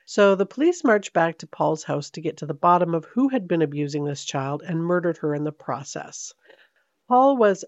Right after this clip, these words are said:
furious that he had trusted Bill around his kids all the time he was abusing them. Bill, being the only one home at the time, was suspect number one,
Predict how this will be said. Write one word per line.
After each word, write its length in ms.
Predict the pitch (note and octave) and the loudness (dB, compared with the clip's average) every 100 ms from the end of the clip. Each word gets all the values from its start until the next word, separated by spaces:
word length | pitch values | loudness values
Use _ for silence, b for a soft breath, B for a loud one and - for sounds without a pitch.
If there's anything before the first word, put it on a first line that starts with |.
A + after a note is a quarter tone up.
| - | -20
furious 720 | _ _ A3+ C#4 D4 F#3 D#3+ - | _ _ -2 0 2 0 0 -4
that 120 | D#3+ | -2
he 120 | E3+ | -2
had 120 | D3+ | -4
trusted 480 | - G3+ G3 - F#3 | -4 -4 -4 -8 -4
Bill 180 | F3 E3 | -2 0
around 280 | D#3+ D3+ D3+ | 0 -2 -2
his 160 | D3+ | -6
kids 360 | - D3 C#3+ C#3 | -6 -6 -6 -6
all 180 | - F3 | -2 -2
the 100 | G3 | -2
time 380 | - D3 D#3 D#3 - - | -6 -8 -6 -10 -14 -20
he 220 | - - D#3 | -10 -6 -4
was 220 | D#3 D3 | -4 -6
abusing 560 | E3 G3 A3+ G#3 D#3 | -6 -2 0 2 0
them. 260 | D3+ D3 G3 B B B B _ | -4 -10 -16 B B B B _
Bill, 220 | G3+ A3 | 4 4
being 320 | G3 F3+ E3+ | 4 4 4
the 120 | E3 D#3 | 2 0
only 240 | D#3 E3+ | 0 0
one 220 | D#3+ D#3 | 0 -2
home 340 | D#3 B3 C#4+ B3 | -2 2 4 2
at 100 | F#3 | 0
the 100 | E3+ | -6
time, 340 | - D3+ D3+ | -4 -4 -2
was 200 | E3 E3 | -4 -4
suspect 500 | D3+ C#3+ - C#3+ - | -4 -6 -6 -8 -8
number 220 | E3 D#3 | -8 -6
one, 380 | D#3+ A3+ F#3 E3 | 0 2 2 -2